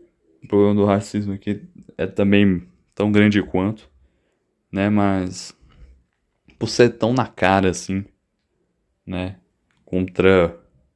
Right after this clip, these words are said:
os brasileiros, a gente se sente muito aca-, atacado e já entra junto na rivalidade, né?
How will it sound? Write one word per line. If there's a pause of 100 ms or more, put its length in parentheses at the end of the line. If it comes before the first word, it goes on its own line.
(180)
os
brasileiros,
a
gente
se
sente (840)
muito
aca-,
atacado
e
já
entra
junto
na
rivalidade, (720)
né?